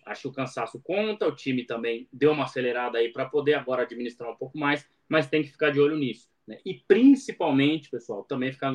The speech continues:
de la-, de olho no lado defensivo. O Clippers tem ótimos defensores, tá? Paul George, Kawhi Leonard, Zubat dentro do garrafão, enfim. E é apenas o décimo terceiro em eficiência defensiva no geral, tá? Aí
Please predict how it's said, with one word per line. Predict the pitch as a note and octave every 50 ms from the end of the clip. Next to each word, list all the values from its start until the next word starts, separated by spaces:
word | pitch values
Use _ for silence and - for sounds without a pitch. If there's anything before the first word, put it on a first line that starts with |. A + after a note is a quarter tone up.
| B2+
de | B2 A#2+ B2
la-, | B2 B2 A#2+ - - -
de | B2 A2+ A#2+ B2+
olho | B2+ C3 C3
no | C3+ C3+ B2+
lado | B2 B2 B2 B2
defensivo. | - B2+ B2+ - - C#3+ C#3 - - C3 B2+ G#2+ - - _ _ _ _ _ _ _ _ _
O | - B2+
Clippers | - C#3+ D#3 D3+ D#3+ D3
tem | - F3 F3 F3 -
ótimos | F3 E3+ F3+ F#3+ F#3+ - - C3+ B2 A2+ A2
defensores, | A#2+ A2+ - B2 A2+ - - A2 G2+ F#2+ F#2 - -
tá? | - A2 A2
Paul | - - C#3+ C3+ A2+
George, | A#2 B2 A#2+ A#2+ A#2 A2 A2 G#2+
Kawhi | - - B2 B2 B2+ A#2+ A2+
Leonard, | A2+ A#2 A#2 A2+ A2+ G#2+ _
Zubat | - - - C3 C#3+ C#3+ C3 A#2+ A2+ - -
dentro | B2+ B2 A#2 -
do | B2
garrafão, | A#2 A#2 A2+ A2+ G#2 - - A#2+ A#2+ A#2+ A#2+ A#2+ - -
enfim. | F3+ F#3 F#3 - - C3+ A2 G2+ - _ _ _ _ _ _ _ -
E | C#3 E3
é |
apenas | F3 E3 - F3+ F#3+ F#3+ F3
o | E3
décimo | E3 F3+ F3+ - - F#3
terceiro | - - G3 F#3+ F#3+ - - - E3+ F3 E3+
em | E3+
eficiência | F3 F3 - - D#3+ D#3+ D3 D#3
defensiva | D3 D#3 D3+ - D3 C#3 C#3 - D3 D3 D3+
no | D3+ D3+
geral, | C#3 D#3 D#3+ D3+ C3+ B2 A2+ A#2 -
tá? | - A2+ A2+ A2 A2
Aí | G#2+ A#2 B2+